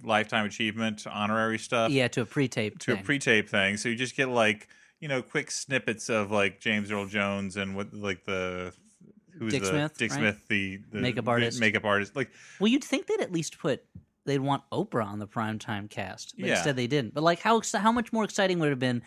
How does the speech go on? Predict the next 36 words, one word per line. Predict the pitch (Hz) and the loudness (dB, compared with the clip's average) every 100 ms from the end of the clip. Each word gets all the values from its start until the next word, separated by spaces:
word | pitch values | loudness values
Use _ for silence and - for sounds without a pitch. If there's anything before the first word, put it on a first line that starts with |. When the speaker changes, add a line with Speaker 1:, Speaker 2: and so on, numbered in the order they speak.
| - - - | -12 -18 -8
Speaker 2:
to | 127 | -2
have | 135 131 | -2 -2
James | 135 151 165 | 0 2 4
Earl | 143 | 2
Jones, | 120 135 110 101 | 4 2 2 2
who | 143 | 2
hasn't | 143 139 | 2 2
done | 127 | 2
a | |
movie | 123 127 123 | 2 2 0
in | 107 | -4
forever, | - 117 104 120 - - | -4 -4 0 0 -2 -10
Speaker 1:
Yeah. | 156 123 85 - | 0 0 0 0
Speaker 2:
to | 147 | 6
have | 151 123 | 6 6
him | 160 160 | 2 4
give | 151 123 | 2 2
a | |
speech | - 120 104 - - _ _ | -2 -2 -4 -6 -16 _ _
than | 131 123 | -2 0
to | 127 | 0
have, | 131 127 117 | 4 4 4
like, | 123 113 104 - - _ _ _ _ _ _ _ _ _ _ _ _ _ - | 2 2 2 -4 -18 _ _ _ _ _ _ _ _ _ _ _ _ _ -10
I | 120 | -8
don't | 95 | -6
know, | 95 104 | -8 -6
who | 135 165 | -4 -4
t-, | - 123 | -4 0
who | 180 | 0
talked | - 190 156 - - | 2 4 4 2 -10
in | 135 | -6
the | 113 | -6
thing, | - 104 95 | -6 -10 -8
like | 101 - | -10 -8
Gwyneth | 104 104 | -10 -10
Paltrow | - 98 120 151 156 | -6 -6 0 2 2